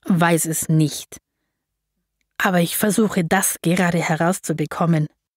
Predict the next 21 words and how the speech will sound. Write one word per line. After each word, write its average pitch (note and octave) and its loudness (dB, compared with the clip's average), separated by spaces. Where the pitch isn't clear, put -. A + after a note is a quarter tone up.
Nicht G3 2
das F3 -4
speziell, E3+ -2
aber B3 2
ich C#4+ 0
habe C#4+ 0
eine A3+ 0
ganze C4+ 2
Menge A#3 4
Fragen E3 0
seit D#3 -2
heute F3 -2
Abend." D#3 -2
Die G#3 -2
Katzenfrau A3 0
zog F#3 -2
ihre D#3 -4
Beine F#3 2
auf - -8
das - -12
Bett F3+ -4